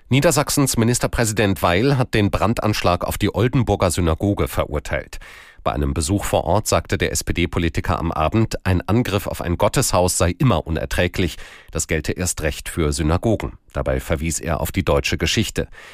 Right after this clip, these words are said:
Der Staat werde alles für die Sicherheit der jüdischen Mitbürgerinnen und Mitbürger tun. In der zweiten Fußball-Bundesliga hat Hansa Rostock eine deutliche Auswärtsniederlage hinnehmen müssen.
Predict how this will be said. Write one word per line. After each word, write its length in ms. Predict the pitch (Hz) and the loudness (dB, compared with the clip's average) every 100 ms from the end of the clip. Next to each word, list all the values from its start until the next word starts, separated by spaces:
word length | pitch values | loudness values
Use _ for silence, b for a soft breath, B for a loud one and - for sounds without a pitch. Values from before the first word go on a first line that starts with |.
| B B | B B
Der 100 | 73 | -4
Staat 380 | 67 90 92 - | 0 2 2 2
werde 320 | 82 78 82 | 0 0 0
alles 260 | 98 101 - | 2 2 0
für 120 | 104 | -2
die 100 | 90 | -2
Sicherheit 500 | 80 110 87 82 78 | -2 0 0 0 0
der 80 | 80 | -2
jüdischen 460 | 76 80 82 - | 0 -2 -2 0
Mitbürgerinnen 720 | 80 76 - 76 76 78 76 78 | 0 -2 -4 -2 -2 0 -2 -2
und 240 | 98 90 | -4 -6
Mitbürger 520 | 80 - 73 65 85 | -6 -6 -4 -2 -2
tun. 280 | - - - - - - - _ _ _ _ _ _ b b b b b b b b | 0 0 0 -10 -20 -20 -20 _ _ _ _ _ _ b b b b b b b b
In 100 | - | 2
der 140 | 151 139 | 4 4
zweiten 440 | - 127 147 180 | 2 0 2 0
Fußball-Bundesliga 1080 | 160 143 - 104 117 160 98 - 98 147 156 | 2 0 2 2 4 2 0 -2 0 2 2
hat 200 | 131 - | 0 0
Hansa 220 | 104 95 | 0 2
Rostock 480 | 82 73 - - 139 | 2 2 0 0 0
eine 160 | 76 87 | 0 2
deutliche 520 | 80 73 87 - - | 2 0 -2 -2 0
Auswärtsniederlage 880 | 87 - 80 - 90 73 67 67 73 | 0 0 0 0 -2 0 0 0 0
hinnehmen 440 | 69 82 78 78 | 0 0 2 0
müssen. 360 | 73 71 - | 0 0 -2